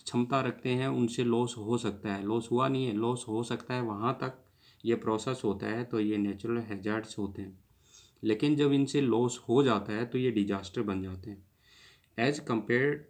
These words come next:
natural hazards, natural disaster are relatively sudden and cause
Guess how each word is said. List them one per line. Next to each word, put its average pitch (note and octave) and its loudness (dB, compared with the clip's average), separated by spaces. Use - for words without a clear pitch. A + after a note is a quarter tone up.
natural G#2+ 2
hazards, F#2+ -2
natural A#2 0
disaster A2+ 0
are A#2 -2
relatively G#2+ 2
sudden B2 0
and A2+ -2
cause G#2 2